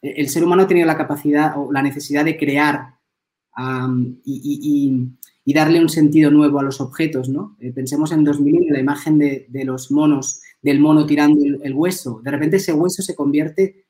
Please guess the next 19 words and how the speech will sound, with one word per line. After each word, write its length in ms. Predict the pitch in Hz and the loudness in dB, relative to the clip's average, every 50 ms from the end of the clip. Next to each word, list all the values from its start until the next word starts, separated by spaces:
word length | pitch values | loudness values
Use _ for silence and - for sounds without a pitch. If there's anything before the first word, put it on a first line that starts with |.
| _ - | _ 0
en 100 | 143 160 | 2 2
otra 280 | 170 156 170 156 - | 2 2 0 -2 -2
cosa, 260 | - 165 160 - 143 131 | -2 -6 -6 -6 -10 -10
se 140 | - 131 123 | -12 -10 -8
convierte 640 | 127 123 131 143 147 151 151 - 185 175 - - _ _ _ _ | -6 -4 -2 -2 -2 -2 -2 -4 -4 -4 -6 -10 _ _ _ _
en 140 | - 143 151 | 2 4 6
un 100 | 156 160 | 6 6
arma, 480 | 165 170 170 156 143 - - 127 - _ _ _ _ _ _ _ _ _ _ _ | 6 4 2 2 2 0 0 -4 -10 _ _ _ _ _ _ _ _ _ _ _
¿no? 180 | - 143 185 208 | -8 -6 -6 -4
Y, 300 | - - 131 - 254 254 | -4 -6 -6 -6 -6 -8
y, 280 | - 143 135 131 127 131 - - | -8 -8 -8 -6 -8 -8 -10 -6
y 200 | 143 143 147 147 | -4 -4 -2 -2
tenemos 340 | 151 147 160 170 190 190 - | -2 -2 0 -2 -2 -4 -6
esa 120 | - 190 190 | -4 -2 -2
necesidad 560 | 185 170 - 160 - - 143 135 147 147 147 | -2 -2 -2 -6 -6 -6 -4 -2 0 0 0
de 80 | 143 131 | 0 -2
resignificar, 920 | 127 131 127 - 131 127 127 127 123 - 127 123 - 147 147 - - - - - _ _ _ _ _ _ _ _ | -4 -6 -6 -6 -4 -2 -2 -2 -2 -4 -8 -6 -2 0 0 0 -2 -4 -10 -16 _ _ _ _ _ _ _ _
de 300 | - 120 131 127 127 127 | -6 -4 -2 -2 -2 -4
crear. 540 | 131 131 135 139 143 147 143 131 123 123 | -4 -2 -2 0 2 2 0 0 -4 -6